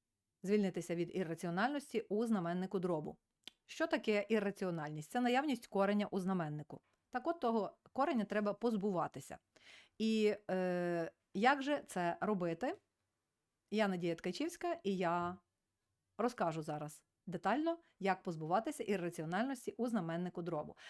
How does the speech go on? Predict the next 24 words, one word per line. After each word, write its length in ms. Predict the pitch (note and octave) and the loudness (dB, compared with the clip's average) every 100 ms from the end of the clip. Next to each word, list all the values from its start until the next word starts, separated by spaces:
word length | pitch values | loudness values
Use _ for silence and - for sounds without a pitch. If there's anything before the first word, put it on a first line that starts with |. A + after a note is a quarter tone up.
| - - | -18 -4
Причому 380 | A#3+ C4 D#4+ D#4 | 0 2 4 4
ірраціональність 760 | A#3+ B3 B3 B3 A#3+ A#3 A3 G3 | 4 2 2 2 4 4 2 2
буває 260 | G#3+ G3 | 4 4
як 120 | F#3 | 0
з 40 | - | -2
коренями 400 | G#3 F#3+ F3+ E3+ | -2 0 0 -2
квадратними, 580 | E3+ F3 A3 D4+ E4+ D4+ | -2 2 2 2 -2 0
так 240 | A#3+ A#3 | 0 -2
і 60 | A#3 | -6
з 60 | |
коренями 500 | - G3+ G#3+ G#3+ A3 | 0 0 2 2 0
вищих 460 | - F3 F#3 - G3 | -2 -2 -2 -4 -8
степенів. 480 | - F#3 F3+ D#3 C3 _ - - - | -8 -4 -2 -4 -8 _ -20 -20 -8
Що 140 | - | -6
стосується 440 | D#4 D4 D4 C#4+ C#4 | -4 -2 -2 0 0
коренів 380 | C4+ B3 B3 B3 | 2 4 4 2
квадратних, 480 | A3+ A#3 A#3 G#3 | 4 4 4 0
то 140 | - A3 | 0 4
легко 520 | A3+ G#3+ - F#3+ D#3+ | 6 4 0 0 0
ось 240 | F3 D#3+ - | -2 -4 -4
загальну 420 | F3 F3 F3 E3+ | -2 0 -2 -4
схему 320 | - D4+ F4 | -4 -2 0
якусь 260 | A#3 G3+ F#3+ | 0 -2 -4
написати. 580 | A3+ E3+ - C#3+ - | -4 -4 -4 -6 -8